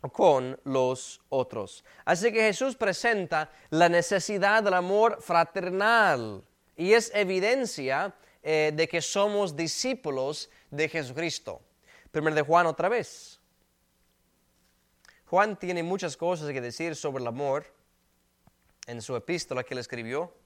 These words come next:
Primero de Juan tres, verso catorce. "Nosotros sabemos que hemos pasado de muerte a vida, en que amamos a los hermanos.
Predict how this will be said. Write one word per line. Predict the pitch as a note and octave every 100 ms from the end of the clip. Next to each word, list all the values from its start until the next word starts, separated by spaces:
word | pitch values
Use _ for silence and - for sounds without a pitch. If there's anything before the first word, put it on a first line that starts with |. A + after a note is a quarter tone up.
| _ _ _ _ _ _ _ _ _
Primero | - C3+ D3+
de | D3
Juan | C#3 C#3 B2+
tres, | D3+ D3 D#3 - - -
verso | B2+ D3+ F#3 - F#3
catorce. | D#3+ C3+ E3 E3 C3+ - - _ _ _ _ _ _ _ _ _ _ _ _ _ _ _ _ _ _ _ _ _ _ _ _ _
"Nosotros | F#3+ G3 A#3+ C4 C4+
sabemos | A3+ F#3 F#3 C3 F#2+ - - - - _ _
que | - F#3+
hemos | A3+ A3
pasado | - D#3+ - G3 G#3 F3+
de | D3+
muerte | C#3 D#3 F#3+ F#3 -
a | B2+
vida, | E3 E3 G2 - _ _ _
en | D#3 E3+
que | - D#3+
amamos | D3+ G3 C4+ D#3 B2 C3 - -
a | D3
los | D3 C3
hermanos. | C3+ F#3+ E3 G#2 - - -